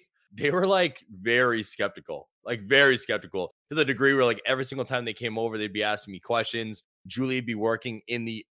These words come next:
office still because when we met, she was in the office, I was in the field. So she was still working in the office, and they're like, "Who the fuck is this guy that you're dating just sitting at home all day, like, doing nothing? He's just sitting on the couch, playing on his computer," 'cause that's what the perception is. And then it slowly started to build.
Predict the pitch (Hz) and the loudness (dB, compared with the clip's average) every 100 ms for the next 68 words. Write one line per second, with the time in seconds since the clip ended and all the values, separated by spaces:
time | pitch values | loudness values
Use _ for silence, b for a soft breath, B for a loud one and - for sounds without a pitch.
0 | - 101 110 - - 127 131 113 95 104 | -6 -2 -2 -4 -4 0 0 0 -6 -6
1 | 110 101 104 123 - 110 101 101 98 107 | -4 -2 0 -2 -4 -6 -4 0 0 -2
2 | 101 104 101 101 95 - 101 156 165 _ | -4 -4 -4 -6 -12 -4 0 0 0 _
3 | _ 110 - 180 175 - 147 143 135 127 | _ -6 -2 0 0 2 6 6 6 2
4 | 110 104 117 98 - 101 101 92 143 170 | 0 2 2 0 -6 -4 -4 -6 -12 -16
5 | - - - 107 101 - 80 87 87 82 | -12 -14 -12 -12 -12 -8 -6 -6 -6 -10
6 | 78 78 78 78 - - 82 80 82 78 | -12 -14 -16 -16 -12 -10 -10 -12 -14 -18
7 | 64 - - - _ - 92 101 98 92 | -18 -18 -18 -20 _ -6 0 0 2 4
8 | 85 - 69 - 92 92 - 117 110 101 | 2 0 -12 -10 -8 -6 2 4 4 2
9 | 95 98 92 95 - - _ _ - 110 | 2 4 6 4 0 -8 _ _ 6 8
10 | 110 107 104 107 95 101 95 95 92 92 | 8 4 2 -4 -6 -2 2 4 4 2
11 | _ - 123 123 151 139 98 117 - 175 | _ -6 2 2 2 -2 -2 -2 4 4
12 | 185 104 85 65 - 110 123 135 175 _ | 4 -2 -4 -6 -6 6 10 10 6 _
13 | _ - 131 143 - 135 131 131 131 135 | _ 4 6 6 2 4 10 10 10 4
14 | 131 - 135 123 120 120 180 104 - | 0 2 2 2 -4 -2 2 2 0